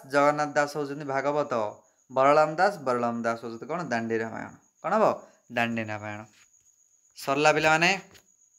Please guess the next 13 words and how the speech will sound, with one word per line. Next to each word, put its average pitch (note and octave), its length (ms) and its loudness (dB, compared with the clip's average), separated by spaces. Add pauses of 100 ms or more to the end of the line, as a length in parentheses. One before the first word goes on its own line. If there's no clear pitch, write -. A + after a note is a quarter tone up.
(540)
ତ - 40 -8
ଆଜି C3 240 6
ଆମେ C#3 120 2
ଆଲୋଚନା C#3 380 2
କରିଦେଲେ। D3+ 340 2 (500)
ଯାହା B2+ 220 6
ବି C#3+ 120 -2
ଥିଲା D3 160 2
ତୁମମାନଙ୍କର C#3 460 -2
କ୍ୱେଶ୍ଚିନ୍ B2+ 320 -6
ଆନ୍ସର୍ E3+ 280 0
ସମସ୍ତେ C3+ 400 -4
ଦେଖିବ। A#2+ 320 -2